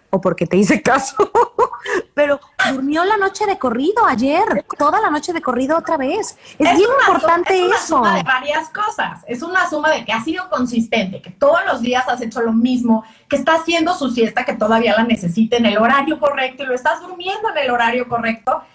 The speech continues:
Speaker 2: Y claro, esto de hablarle a nuestros chiquitos, de verdad, a las que nos están viendo que tienen bebés más chiquitos,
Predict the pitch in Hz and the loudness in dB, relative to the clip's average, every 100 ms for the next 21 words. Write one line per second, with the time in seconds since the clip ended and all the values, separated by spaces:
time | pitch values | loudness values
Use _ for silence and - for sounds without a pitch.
0 | _ 262 233 311 330 330 330 453 466 330 | _ -10 -6 0 2 2 0 0 0 0
1 | 226 233 262 277 247 233 202 202 220 226 | 2 0 0 -4 -6 -8 -8 -6 -4 -2
2 | 220 240 254 214 214 247 233 233 214 220 | 0 0 0 2 2 2 0 -2 -2 -2
3 | 233 254 330 285 240 240 202 208 233 233 | -2 -2 -2 -2 -4 -6 -8 -6 -4 -4
4 | 208 208 220 226 226 226 196 226 | -4 -4 -6 -6 -8 -14 -4 -4